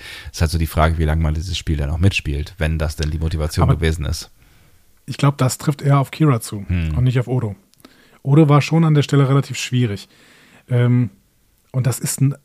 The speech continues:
Speaker 2: also ich glaube, sie hatten hier ein bisschen Problem damit, das, damit wieder aufzuräumen und bauen das hier in so ein,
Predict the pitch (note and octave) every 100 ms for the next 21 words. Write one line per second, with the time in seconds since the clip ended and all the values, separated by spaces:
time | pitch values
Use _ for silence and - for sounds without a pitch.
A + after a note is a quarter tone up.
0 | - C3 C3 C3+ - - - C#3+ F#3 F#3
1 | D#3 D3+ D#3+ C#3+ E3 D#3 - - C3 C#3
2 | D3 C#3 C#3+ - C#3+ - - C3 C#3+ B2
3 | A#2+ A#2+ - G#2 G#2 G#2 G#2 _ _ _
4 | - B2+ - B2 E3 E3 D3 - D3+ D#3
5 | D3 B2 C3+ - C3 C3 C3 B2+